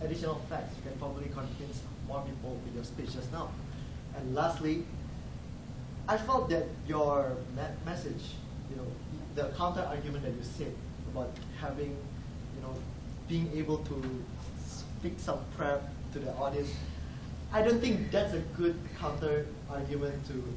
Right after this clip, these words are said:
actually <laughs> say, you know. Because, yeah, I mean, it doesn't really counter the, the first argu-, argument that you made about how you, uh,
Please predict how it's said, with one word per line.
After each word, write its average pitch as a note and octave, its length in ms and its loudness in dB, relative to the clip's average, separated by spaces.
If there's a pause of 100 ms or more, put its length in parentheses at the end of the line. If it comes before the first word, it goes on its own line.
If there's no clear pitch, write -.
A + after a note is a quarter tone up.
(100)
actually B2+ 520 -2
<laughs> - 960 -2
say, C#3+ 160 4 (120)
you C#3+ 60 2
know. D3 140 2 (400)
Because, E3+ 220 4
yeah, E3+ 160 6
I E3+ 60 8
mean, E3+ 200 6 (680)
it F3 60 4
doesn't G3 260 6
really F3 300 6 (200)
counter D#3+ 380 4 (240)
the, - 80 -2 (160)
the - 60 -2
first - 220 2
argu-, - 340 0
argument C#3+ 380 -2
that B2 80 0
you A#2+ 160 -2
made A#2+ 160 -4 (400)
about B2+ 280 0 (140)
how C3 280 2 (480)
you, B2+ 200 -2
uh, B2+ 120 2